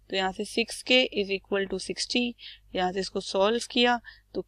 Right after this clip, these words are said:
के की वैल्यू आ जाएगी sixty upon six, which is equal to ten।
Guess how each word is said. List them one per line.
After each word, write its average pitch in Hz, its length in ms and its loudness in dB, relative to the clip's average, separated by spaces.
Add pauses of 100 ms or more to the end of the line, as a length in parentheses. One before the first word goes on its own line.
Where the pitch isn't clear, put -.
के 214 180 6
की 226 140 -4
वैल्यू 196 380 0
आ 220 100 2
जाएगी 214 320 2
sixty - 500 -2
upon 185 360 -4
six, 240 340 0
which 190 240 -2
is - 120 -14
equal 190 380 0
to 247 120 -2 (120)
ten। 165 160 2